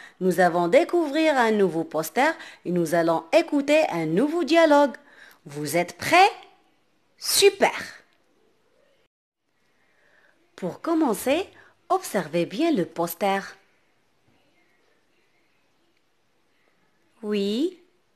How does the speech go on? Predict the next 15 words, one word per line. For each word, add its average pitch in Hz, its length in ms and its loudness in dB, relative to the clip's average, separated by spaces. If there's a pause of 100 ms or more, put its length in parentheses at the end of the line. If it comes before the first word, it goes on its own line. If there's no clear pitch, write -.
(320)
Alors, 311 420 2 (500)
qu'est-ce 466 240 0
que 392 100 4
vous 339 180 2
voyez 285 400 2
sur 277 240 -4
le 269 160 -2
poster ? 254 580 -2 (960)
Qu'est-ce 165 220 -8
que - 120 -8
vous 311 180 -4
voyez 302 380 0
sur 277 240 -4
le 262 100 0
poster ? 254 640 -4